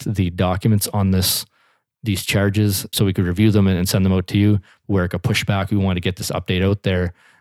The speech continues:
to, uh, help the community understand what's going on and what information we have available today. As we receive our Freedom of Information Act requests, whatever material we get from there, we will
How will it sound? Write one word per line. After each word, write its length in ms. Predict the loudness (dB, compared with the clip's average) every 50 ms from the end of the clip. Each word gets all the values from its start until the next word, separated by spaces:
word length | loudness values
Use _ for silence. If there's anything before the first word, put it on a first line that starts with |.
| _ _ _ -4
to, 460 | -2 -2 0 0 0 -2 -2 -4 -6 -6
uh, 180 | -6 -4 -2
help 200 | -2 -2 -2 -2
the 80 | -2 -4
community 280 | -2 0 0 0 0
understand 360 | 0 0 -2 -2 -4 -2 -2 -2
what's 140 | -4 -4
going 240 | -2 -2 -2 0 0
on 420 | -2 -2 -2 -2 -2 -2 -4 -4 -6 -8
and 200 | -6 -4 -4 -2
what 160 | -2 -2 -2
information 460 | -2 -2 -2 -2 -2 -2 -2 -4 -4
we 60 | -4
have 100 | -4 -2
available 300 | -2 -2 -2 -2 -2 -4
today. 360 | -6 -2 0 0 2 2 0 -2 _ _ _ _ _ _ _ _ _ _
As 240 | -4 -2 0 0 2
we 140 | 2 2 2
receive 420 | 2 2 0 0 0 0 2 2
our 120 | 2 0 0
Freedom 260 | 0 0 0 2 0
of 60 | 0 0
Information 340 | 0 -2 -2 0 0 -2
Act 180 | -2 -2 -4 -6
requests, 600 | -8 -6 -2 0 0 2 2 0 -2 -4 -6 -8 -10 -6
whatever 420 | -4 -2 -2 0 0 0 0 0
material 380 | -2 -4 -2 0 0 0 2 2
we 80 | 0
get 200 | 0 0 -2 0
from 120 | 0 0 2
there, 180 | 2 2 2
we 160 | 2 2 0
will 320 | 0 0 0 0 0 -2